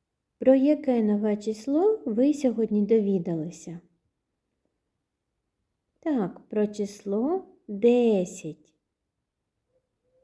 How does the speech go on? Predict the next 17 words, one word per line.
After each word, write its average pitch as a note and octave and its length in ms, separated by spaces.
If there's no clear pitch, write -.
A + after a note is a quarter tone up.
Скільки C#4+ 500
пальців C#4 640
на G#3+ 320
одній A#3+ 320
руці? A#3 580
П'ять G3+ 680
пальців. A#3 720
А G3+ 160
на C4 160
двох A#3 480
руках B3 760
разом, A#3+ 600
якщо A3+ 360
додати A3 520
п'ять G#3+ 520
і A3+ 80
п'ять? G#3 560